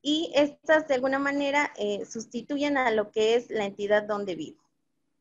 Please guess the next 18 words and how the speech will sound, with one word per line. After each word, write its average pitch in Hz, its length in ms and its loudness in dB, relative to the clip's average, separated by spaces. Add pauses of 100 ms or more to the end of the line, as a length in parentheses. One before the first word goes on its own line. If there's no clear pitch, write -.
(1160)
Eh, 240 480 4
es 311 120 6
muy 359 160 4
importante 277 760 2
que 294 500 2
en 247 760 0
las 220 400 6
fichas 285 720 0
los 233 260 4
chicos 285 560 2 (300)
realicen 277 880 2
las 247 300 4
actividades 226 960 0
y 311 420 -2
que 285 80 2
en 262 120 0
cada 311 260 4
actividad 247 760 2